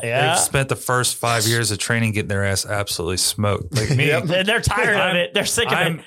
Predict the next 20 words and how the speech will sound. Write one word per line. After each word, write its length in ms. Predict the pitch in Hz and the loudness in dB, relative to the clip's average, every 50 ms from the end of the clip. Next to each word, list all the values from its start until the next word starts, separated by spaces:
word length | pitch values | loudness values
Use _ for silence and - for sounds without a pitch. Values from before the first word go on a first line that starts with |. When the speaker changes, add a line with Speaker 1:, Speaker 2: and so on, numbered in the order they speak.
| 156 139 | -4 -2
Speaker 2:
I'm, 220 | 143 160 160 143 | 0 0 2 2
Speaker 3:
That's 100 | 143 147 | 2 2
right. 160 | 147 151 151 143 | 2 2 2 2
Speaker 2:
I'm, 180 | 165 180 160 131 | 2 2 2 2
I'm, 200 | 143 175 143 120 | 2 0 0 0
I'm 200 | 107 131 156 151 | -2 0 2 2
eight 240 | 139 160 151 - - | 2 2 0 -2 -4
years 280 | 107 110 110 107 98 | -4 -2 0 0 2
into 120 | 104 107 104 | 2 2 0
getting 180 | 107 98 98 | 0 0 0
my 160 | 107 107 107 101 | 2 2 2 2
ass 180 | 95 92 - | 2 0 -2
kicked, 260 | - - 95 92 87 | -2 -4 -4 -4 -2
so 160 | - - - 107 | -2 0 0 2
I'm 200 | 120 127 120 104 | 4 4 2 2
very 460 | 92 90 95 117 120 120 120 113 101 - _ _ - | 0 0 0 0 2 2 2 0 -2 -4 _ _ -4
Speaker 1:
But 80 | 160 | -2
you 80 | 160 123 | 0 0
add 260 | - 180 180 180 | 2 2 2 2
Speaker 2:
cognizant. 20 | 180 | 2